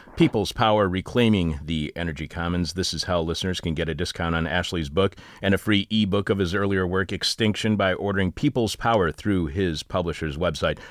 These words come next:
O R books dot com, and using the code This Is Hell fifteen. That's all caps, This Is Hell, then the number one five.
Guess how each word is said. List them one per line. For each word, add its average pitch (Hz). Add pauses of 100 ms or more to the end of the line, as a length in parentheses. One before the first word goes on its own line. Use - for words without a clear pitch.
(160)
O 113
R 90
books 85
dot 78
com, 92
and 82
using 87
the 78
code 80
This 104
Is 98 (120)
Hell 107
fifteen. 107 (340)
That's 78
all 95
caps, 98
This 82
Is 92
Hell, 82
then 87
the 92
number 92
one 92
five. 85